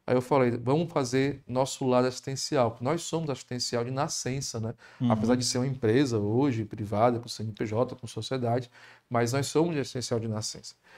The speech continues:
Speaker 1: E aí eu consegui um recurso e, na, dentro do hospital, ainda na época eu não tava como presidente, e a gente ficou noventa dias gratuitamente atendendo as pessoas. Nesse período, eram, nós contratamos quatorze psicólogos,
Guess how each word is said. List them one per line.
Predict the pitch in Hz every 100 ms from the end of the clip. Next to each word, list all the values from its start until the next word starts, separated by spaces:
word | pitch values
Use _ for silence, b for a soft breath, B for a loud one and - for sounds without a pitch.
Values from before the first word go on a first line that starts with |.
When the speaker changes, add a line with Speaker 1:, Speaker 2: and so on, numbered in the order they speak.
| b -
Speaker 1:
E | 131
aí | 131 131
eu | 151 175 165 143 135
consegui | 143 - 131 120
um | 127
recurso | 139 139 135 175 185 160
e, | 160 _ -
na, | 120 113
dentro | 113 113 117
do |
hospital, | 120 117 - 127 123 117 b b b b -
ainda | 117 120
na | 117
época | 113 120
eu |
não | 120
tava | 120 107
como | - 117
presidente, | 117 131 127 127 143 151 - b b b
e | 135
a |
gente | 127 139 139 - 156 - _ _ _
ficou | - 143 - 139 139 143 143
noventa | 127 143 139 120 190 202 202 147
dias | 127 147 156 165 -
gratuitamente | - 147 180 190 - 185 - 147 139 -
atendendo | 143 139 135
as | -
pessoas. | 139 - 101 - - _ _ _ _ _ _ _ _ _ _ _ -
Nesse | 143 143
período, | - 151 156
eram, | 147 143 -
nós | 139 -
contratamos | 147 139 131 -
quatorze | - 139 - 165 190 196
psicólogos, | 165 - 123 127 135 135 135 -